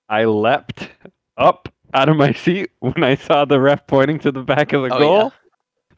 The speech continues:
Speaker 2: yeah.
Speaker 1: Oh my God. And I was like, "Watch. Watch. They're gonna, the Capitals will score some kind of bullshit triple deflection <laughs> goal, like, five seconds later."
Speaker 2: I,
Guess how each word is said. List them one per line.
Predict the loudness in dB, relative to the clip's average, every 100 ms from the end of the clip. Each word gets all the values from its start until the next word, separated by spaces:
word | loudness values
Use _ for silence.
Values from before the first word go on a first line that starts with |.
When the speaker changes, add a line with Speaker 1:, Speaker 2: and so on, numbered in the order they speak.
| 0
Speaker 2:
yeah. |
Speaker 1:
Oh | 4 6 6 4
my | 2 0 2 0 -2
God. | -4 -2 0 0 -2 -6 -8 -10 -20 _ _ _ _ _ _ _ _ _ _ _ _ _ _ _ -20 -20 _ _ _
And | -8
I |
was | -6 -6
like, | -8
"Watch. | -8 -10 -12 _ _ _ _ _ _ _ _ _
Watch. | -18 -18 -20 -20 _ -12
They're | -8
gonna, | -6 -4 -4 -4 -6 -12 _ _ _ _ _
the | -14
Capitals | -4 -4 -2 -6 -6
will | -10
score | -4 -2 0 -2
some | -6
kind | -10 -8
of | -8 -6
bullshit | -2 -2 -2 -6 -6 -8
triple | -16 -14 -10
deflection | -8 -6 -4 -4 -4 -6 -4
<laughs> |
goal, | 0 2 4 2 0 -4 -10 -10
like, | -10 -8
five | -8 -6 -6
seconds | -8 -10 -12 -12
later." | -12 -12 -14 -14 _ _ _ _ _ _ _ _ _
Speaker 2:
I, | -4 -4 -6